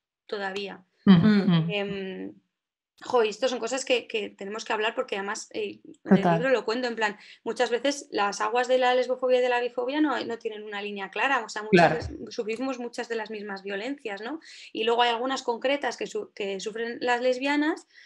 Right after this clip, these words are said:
Speaker 1: y algunas concretas que sufren las bis y ahí es cuando tenemos que ser aliadas las unas de las otras, ¿no? En plan,
Speaker 3: Eso es.
Speaker 1: "Buah, pues a mí esto no me atraviesa, pero yo,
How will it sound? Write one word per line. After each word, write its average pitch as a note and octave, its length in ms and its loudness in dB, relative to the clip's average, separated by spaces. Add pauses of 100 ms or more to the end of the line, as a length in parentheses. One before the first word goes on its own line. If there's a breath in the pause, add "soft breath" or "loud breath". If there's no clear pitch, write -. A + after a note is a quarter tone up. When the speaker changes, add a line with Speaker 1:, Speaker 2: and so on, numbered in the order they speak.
(160 soft breath)
Speaker 1:
y A#3+ 80 4
algunas A#3+ 300 0
concretas B3+ 380 -6
que A3 100 -8
sufren A3+ 200 -4
las B3 140 -2
bis C#4 180 -2
y B3 80 -2
ahí G#3 140 2
es B3 60 2
cuando B3+ 260 -2
tenemos A3 320 -10
que G#3 140 -6
ser G#3 160 -4
aliadas G3 400 -2
las F#3+ 180 -8
unas F#3+ 200 -8
de F#3 80 -6
las F3+ 200 -6
otras, G#3 320 -2
¿no? G#3 80 -12
En - 160 -6
plan, F#3+ 240 -4
Speaker 3:
Eso F3+ 220 -6
es. E3+ 40 0
Speaker 1:
"Buah, G#3+ 180 2
pues G3+ 140 -6
a G#3 60 -2
mí G#3 80 -8
esto G#3 160 -10
no A3+ 60 -8
me A3+ 80 -4
atraviesa, A3+ 420 -2
pero A3 200 -2
yo, G#3 340 -4